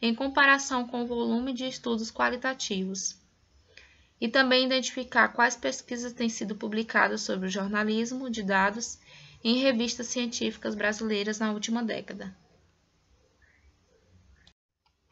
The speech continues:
A metodologia empregada para o estudo foram por meio de análises bibliográfica e documental em revistas científicas brasileiras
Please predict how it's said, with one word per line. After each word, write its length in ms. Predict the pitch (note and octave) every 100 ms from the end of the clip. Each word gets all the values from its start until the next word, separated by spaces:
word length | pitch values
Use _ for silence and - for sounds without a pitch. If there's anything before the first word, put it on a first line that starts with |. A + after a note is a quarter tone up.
| _ _ _ - _ _ _ _ _ _ _
A 100 | G#3+
metodologia 680 | A3+ A#3 B3+ C4+ C4+ B3 A#3+
empregada 760 | A#3 A#3 G#3+ G3 G3 A3+ G#3+
para 220 | G#3 G3
o 40 | G3+
estudo 720 | - - G3 A3 A#3+ F#3+ F#3 - - - - - _
foram 520 | - A#3 A#3 A3+ A3+ - - - _ -
por 160 | G#3+
meio 160 | G#3+ G3+
de 140 | F#3+
análises 600 | G3+ G3+ F#3+ G3 F#3+ F#3+
bibliográfica 1040 | F#3+ F#3 F#3 F#3 F#3 F#3+ A3 A3+ - C#4 -
e 80 | G3
documental 840 | F#3+ F#3+ G3 G3 F#3+ G3 G#3+ A#3+
em 80 | A3+
revistas 540 | G3+ G3+ F#3 F#3 -
científicas 640 | - F#3+ F#3+ G3+ F#3+ - F#3
brasileiras 800 | F#3 F#3+ G#3+ G#3 G#3+ B3 C4+